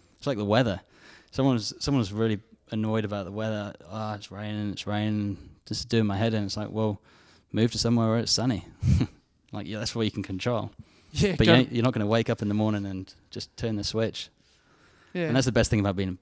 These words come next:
Speaker 1: somewhere like Perth is generally, apart from this winter, it's, it's, like, amazing weather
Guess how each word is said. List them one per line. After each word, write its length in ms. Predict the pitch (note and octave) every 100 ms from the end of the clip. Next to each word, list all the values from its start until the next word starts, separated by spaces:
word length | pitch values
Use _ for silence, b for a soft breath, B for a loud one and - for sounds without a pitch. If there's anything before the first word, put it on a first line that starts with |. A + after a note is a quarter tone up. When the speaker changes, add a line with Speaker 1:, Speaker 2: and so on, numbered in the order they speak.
| -
Speaker 1:
somewhere 220 | A2 F#2
like 160 | -
Perth 320 | - A#2+ A#2 G2
is 160 | F#2+ - -
generally, 640 | A2+ B2 A#2+ F#2+ F#2+ G#2+ -
apart 240 | - G2+
from 100 | -
this 140 | G2 F#2+
winter, 420 | G#2 G#2 F#2 G2
it's, 360 | G#2 G2+ - - b b b b b _
it's, 240 | D#3+ - A2
like, 140 | G#2+
amazing 380 | F2+ G#2+ A2 G#2
weather 280 | A2+ C#3